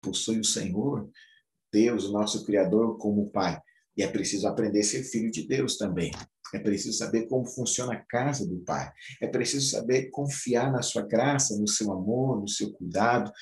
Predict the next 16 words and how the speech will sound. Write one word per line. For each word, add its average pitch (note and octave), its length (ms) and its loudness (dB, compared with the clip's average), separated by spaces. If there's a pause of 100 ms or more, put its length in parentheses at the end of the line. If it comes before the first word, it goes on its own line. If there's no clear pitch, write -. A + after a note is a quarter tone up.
(360)
É C#3 60 -4
preciso C#3+ 520 0
aprender A2+ 580 -2
a - 40 -18 (200)
ser - 280 -2
filho. C3+ 520 6
Por - 200 -4
quê? - 440 4
Tudo F#3 220 2
aquilo D3+ 280 4
que D3 120 2
nós C3+ 220 6
vamos A#2+ 340 0
dar, F#3 220 4
primeiro D3+ 360 2
nós F#3 460 -2